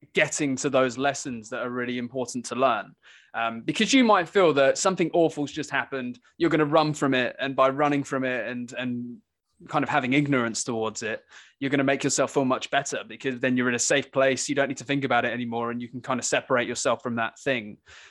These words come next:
Whereas actually, when you look at failures, kind of pick them apart and really understand, uh,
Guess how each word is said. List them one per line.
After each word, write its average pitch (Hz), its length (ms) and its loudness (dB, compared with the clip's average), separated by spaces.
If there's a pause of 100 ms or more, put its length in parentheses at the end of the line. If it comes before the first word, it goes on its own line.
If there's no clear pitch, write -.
(140)
Whereas 147 640 4
actually, 123 440 0
when 131 180 -4
you 135 140 0
look 151 320 0
at 139 100 0
failures, 127 420 -2
kind 135 160 -4
of - 100 -12
pick - 200 -6
them 135 120 -4
apart 120 460 2 (360)
and 123 240 0
really 139 260 4
understand, 127 680 -2 (400)
uh, 82 200 -12